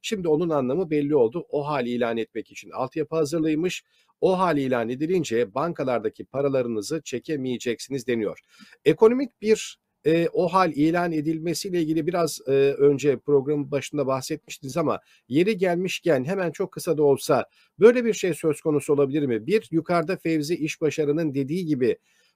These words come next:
bankalardan ellerindeki dolar mevduatları istenebilir mi?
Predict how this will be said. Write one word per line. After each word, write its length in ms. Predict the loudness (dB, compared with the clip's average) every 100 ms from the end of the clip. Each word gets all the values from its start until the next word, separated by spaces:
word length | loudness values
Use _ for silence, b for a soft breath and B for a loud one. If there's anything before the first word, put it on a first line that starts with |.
| _
bankalardan 1000 | 2 4 4 2 4 2 4 2 2 -2 _ _ 2
ellerindeki 920 | 4 4 0 0 -4 -2 0 0 0
dolar 300 | -2 0 0
mevduatları 760 | 2 0 0 -2 -2 0 0
istenebilir 680 | 0 -8 -4 -2 -2 -2 -2
mi? 260 | 0 -2